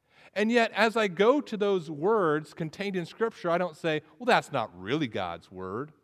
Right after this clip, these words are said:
I don't have to listen to that." No, I go to God's Word and I read it and I say, "Ah, this isn't commanded specifically to me. I'm not the specific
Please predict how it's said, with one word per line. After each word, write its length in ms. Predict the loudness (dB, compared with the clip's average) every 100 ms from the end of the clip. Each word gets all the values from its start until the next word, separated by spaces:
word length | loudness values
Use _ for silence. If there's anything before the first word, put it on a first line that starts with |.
| _ _ _ 0
I 100 | 2
don't 160 | 2
have 200 | -4 -8 -8
to 60 |
listen 320 | -8 -10 -10
to 80 | -10
that." 340 | -4 -4 -4 -10 _ _ _
No, 220 | 0 2
I 160 | 2 -2
go 300 | 0 0 0
to 80 | -2
God's 460 | -2 -2 -2 -8
Word 400 | -8 -4 -4 -6 -10 -6
and 120 | -2
I 60 |
read 300 | -2 -2 -4
it 40 | -4
and 100 | -4
I 60 |
say, 160 | -4 -8
"Ah, 360 | -8 -6 -6 -8 -16 _ _ _ _ _ _ _ _ _ _ _ -8
this 320 | -2 -2 -2
isn't 420 | -6 -4 -6 -8
commanded 760 | -8 -6 -4 -4 -4 -4 -4 -8 _ _
specifically 720 | -16 -12 -8 -8 -6 -4 -4
to 100 | -4
me. 160 | -4 -2
I'm 120 | 0
not 180 | -2 -6
the 80 | -10
specific 520 | -12 -14 -8 -6 -6